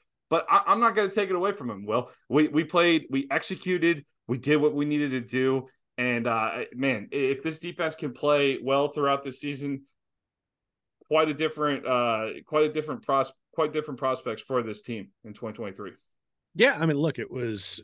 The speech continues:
Speaker 2: it was the number eleven ranked team in the country coming into your house, favored by six and a half points, and it was a butt whipping in the first half, twenty-six to seven going into the half.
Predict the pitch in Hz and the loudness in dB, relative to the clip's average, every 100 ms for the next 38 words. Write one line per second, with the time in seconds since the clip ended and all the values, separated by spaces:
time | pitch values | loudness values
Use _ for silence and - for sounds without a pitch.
0 | - 120 131 120 101 120 120 120 143 131 | -2 0 2 2 2 0 2 4 6 6
1 | 123 135 139 131 131 - 131 123 120 120 | 6 6 4 4 2 0 0 0 -2 -2
2 | 110 123 113 117 117 117 120 113 - 107 | -2 -4 -4 0 2 2 2 0 0 -4
3 | 98 - 117 120 117 - 120 - 107 107 | -2 2 4 4 4 2 -2 -2 -4 -4
4 | - 110 107 - - - - - 120 113 | -2 -2 -2 -6 -12 -14 -16 -4 0 2
5 | 110 143 127 123 110 120 - 131 113 117 | 2 4 4 4 2 2 4 2 2 0
6 | 107 - 110 - 127 110 - 120 123 113 | -2 0 -2 0 0 0 -4 -4 -4 -4
7 | - 110 - 120 117 104 107 104 95 113 | -6 -4 0 0 0 -2 -2 -4 -4 -2
8 | 113 | -2